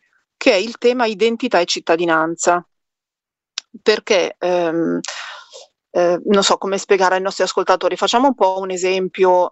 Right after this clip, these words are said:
ehm, per capirci, parliamo, mm, come paragone, ehm, tra Kivu e il nostro Alto Adige. È una regione di confine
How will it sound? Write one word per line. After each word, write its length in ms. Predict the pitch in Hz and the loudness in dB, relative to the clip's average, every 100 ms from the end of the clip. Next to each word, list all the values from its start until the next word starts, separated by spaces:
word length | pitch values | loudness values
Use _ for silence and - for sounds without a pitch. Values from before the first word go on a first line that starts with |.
| - - | -6 -6
ehm, 560 | 180 170 165 160 160 - | -4 -2 -2 -4 -6 -2
per 180 | - | -2
capirci, 760 | - 175 190 175 165 - - 175 | 0 -4 -2 -2 -2 -2 0 0
parliamo, 640 | 180 196 196 214 220 202 - | 0 0 0 0 -2 -4 -8
mm, 200 | 175 175 165 | -14 -12 -4
come 280 | - 190 185 | 0 2 2
paragone, 720 | 185 190 180 190 190 196 180 _ | 2 0 0 0 0 -2 -6 _
ehm, 480 | - 180 170 165 160 - | -6 -2 0 0 -2 0
tra 360 | 190 175 - _ _ _ - | 2 2 0 _ _ _ -14
Kivu 520 | - 233 233 233 254 | -4 0 2 4 4
e 100 | 196 | 2
il 100 | 185 | 2
nostro 340 | 180 175 - 170 | 0 -2 0 -2
Alto 280 | 165 180 | -2 -2
Adige. 560 | 160 160 170 170 175 180 _ - - - - - _ | -2 -4 -6 -2 -2 -2 _ -20 -20 -18 -18 -20 _
È 140 | - 262 | 0 0
una 200 | 196 185 | 2 0
regione 760 | 190 196 185 165 165 170 190 | 0 0 0 0 0 0 0
di 140 | 190 | -2
confine 960 | 202 196 190 160 - 180 165 160 175 233 | 0 2 0 -4 -6 -2 0 0 0 -2